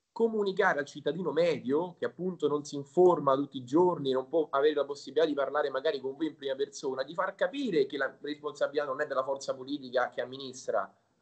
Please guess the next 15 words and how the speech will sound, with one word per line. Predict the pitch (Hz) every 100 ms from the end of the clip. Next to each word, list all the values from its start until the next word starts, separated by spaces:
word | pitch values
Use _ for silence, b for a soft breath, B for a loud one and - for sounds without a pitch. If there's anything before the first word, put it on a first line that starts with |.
| _
per | - 233 - _
appunto | - 196 196 247
andare | 175 185 180
ad |
individuare | 175 185 208 214 226
anche | 170 175 175 135
i, | - 131
gli | 139
eventuali | 151 147 147 147 180 185
colpevoli, | 143 135 202 190 127 120 - _ _ -
restando | 185 185 247 214
del | 175
presupposto | 170 190 214 226 240 -
che | 190
comunque | 202 202 240 - 147 -